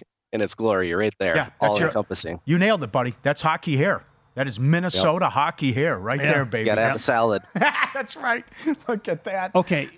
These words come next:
Speaker 3: so
Speaker 2: Uh,
Speaker 3: let, let's get into, uh, the contest that you took down out here, winning a million dollars all on your own. Do you have, like, past success playing in contests, and this year it really took off for you, or what's your background in contests overall?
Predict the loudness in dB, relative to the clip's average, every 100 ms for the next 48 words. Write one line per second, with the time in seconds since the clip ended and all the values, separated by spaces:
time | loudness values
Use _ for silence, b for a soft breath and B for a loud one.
0 | -2 4 4 4 0 -2 0 2 2 2
1 | 2 4 4 4 6 6 6 4 4 2
2 | 0 2 2 4 2 2 2 0 2 0
3 | 2 2 4 2 2 0 0 -2 -4 2
4 | 4 6 6 4 4 4 2 2 4 4
5 | 2 2 2 2 0 -4 b b b b
6 | _ -6 0 4 4 4 4 4 2 -4
7 | -4 -2 -2 0 0 0 -4 -8 -4 0
8 | 0 -2 -8 -10 -6 0 2 2 0 0
9 | 0 0 0 0 -2 -6 -12 B B B
10 | -2 4 4 4 2 4 2 2 2 4
11 | 2 2 2 4 4 4 2 0 0 0
12 | 0 0 -2 -2 -2 -2 -2 -4 -6 -4
13 | -2 -2 -4